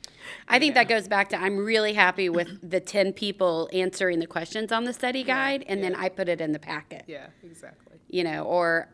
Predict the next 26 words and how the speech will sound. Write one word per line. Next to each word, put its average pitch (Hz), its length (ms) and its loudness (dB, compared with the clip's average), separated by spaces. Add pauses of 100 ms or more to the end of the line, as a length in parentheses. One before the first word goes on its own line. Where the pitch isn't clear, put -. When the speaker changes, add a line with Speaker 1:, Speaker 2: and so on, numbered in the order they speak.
Speaker 2:
and, 214 140 0
and 247 140 2
maybe 277 280 4
that's 220 220 2
part 214 180 4
of 185 80 2
my 170 100 0
sales 175 360 -2
background 320 760 -2
is 190 580 -2
I 180 120 -4
have 185 180 0
all 180 160 2
these, 190 260 -2
like, 190 240 0
engineers 196 720 0
creating 180 480 -2
a 160 40 -6
product. 170 680 -4
Speaker 1:
Mm-hmm. 139 120 -16 (340)
Speaker 2:
I 226 160 8
just 226 160 -6
wanna 175 180 -2
go 156 140 -2
sell 196 380 0
it 151 280 -4